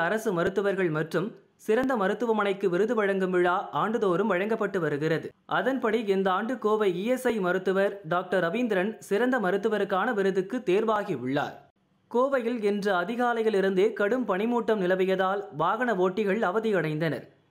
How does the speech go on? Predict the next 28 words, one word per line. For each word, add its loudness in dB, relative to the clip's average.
இதனால் 0
வாகனங்கள் 2
முகப்பு 0
விளக்குகளை 2
ஒளிரவிட்டபடி 0
சென்றன. -2
தேனி 0
மாவட்டம் 0
ஏ 4
புதுப்பட்டி -2
புறவழிச்சாலையில் 0
வந்த 0
கேரள 2
பதிவன் 0
கொண்ட 0
காரில் 0
இருந்து 0
இரண்டு 0
கிலோ 2
கஞ்சா, 0
எண்பது 0
கிராம் 0
மெத்தம்பெட்டமைன் -2
போதைப்பொருள் 2
ஆகியவற்றை -2
போலீசார் 0
பறிமுதல் 0
செய்தனர். -2